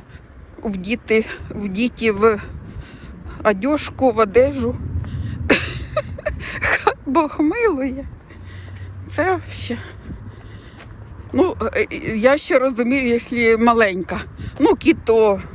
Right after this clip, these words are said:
само собою, це святе. Ой.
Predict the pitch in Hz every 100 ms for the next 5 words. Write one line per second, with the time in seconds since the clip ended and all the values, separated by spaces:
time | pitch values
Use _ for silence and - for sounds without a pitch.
0 | - - - 220 208 214 214 208 294 -
1 | 175 - 185 185 262 302 - - - -
2 | - - - - - - - - - -
3 | - - 269 254 285 262